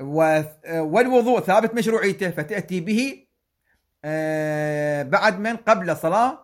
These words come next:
مباشرة، بخلاف الغسل، الغسل تأتي به قبل الوضوء. أما الكثيرة، بما أن الغسل مشروع بنحو الفتوى،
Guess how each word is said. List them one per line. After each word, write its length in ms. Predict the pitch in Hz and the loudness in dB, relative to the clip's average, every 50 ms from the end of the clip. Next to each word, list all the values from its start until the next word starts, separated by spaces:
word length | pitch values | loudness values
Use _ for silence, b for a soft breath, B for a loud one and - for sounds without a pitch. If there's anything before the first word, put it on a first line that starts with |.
| _ _ _ _ _ _ | _ _ _ _ _ _
مباشرة، 580 | 160 151 160 156 151 151 175 170 156 147 143 - 147 143 139 139 139 139 135 135 139 _ _ _ _ _ _ _ _ _ _ _ _ _ _ _ _ _ _ _ - | -4 -2 0 0 0 0 -2 -2 -2 -4 -4 -6 -8 -8 -8 -10 -10 -12 -12 -14 -16 _ _ _ _ _ _ _ _ _ _ _ _ _ _ _ _ _ _ _ -6
بخلاف 380 | 151 160 180 190 220 214 190 | -4 -2 2 4 6 6 6
الغسل، 280 | 190 156 156 156 156 147 | 4 0 -4 -6 -6 -6
الغسل 280 | 127 147 175 185 175 | -6 -4 -4 -4 -4
تأتي 220 | - 185 175 185 180 | -4 -6 -6 -4 -6
به 100 | 180 190 | -6 -4
قبل 280 | - 190 196 185 170 | -2 -2 -2 0 -2
الوضوء. 360 | 151 127 117 110 104 107 - - b b b b b b b b - | -4 -4 -6 -10 -12 -14 -16 -18 b b b b b b b b 0
أما 220 | 214 262 269 285 269 | 0 0 2 0 -2
الكثيرة، 580 | 202 - 247 196 170 185 156 131 113 107 107 - _ _ _ _ _ _ | 0 2 0 0 2 0 -2 -4 -6 -10 -14 -20 _ _ _ _ _ _
بما 380 | 139 151 156 175 180 170 180 175 | -8 -6 -4 -4 -4 -4 -4 -4
أن 160 | 170 170 170 | -4 -2 -4
الغسل 440 | 170 156 143 165 160 180 165 160 156 | -4 -4 -4 -6 -4 -4 -4 -4 -4
مشروع 340 | 165 156 156 165 160 139 | -4 -4 -4 -4 -4 -4
بنحو 340 | 143 151 156 156 147 156 156 | -4 -4 -4 -4 -2 -2 -4
الفتوى، 480 | 147 151 156 147 147 151 139 139 139 | -2 -2 -4 -4 -4 -4 -6 -6 -8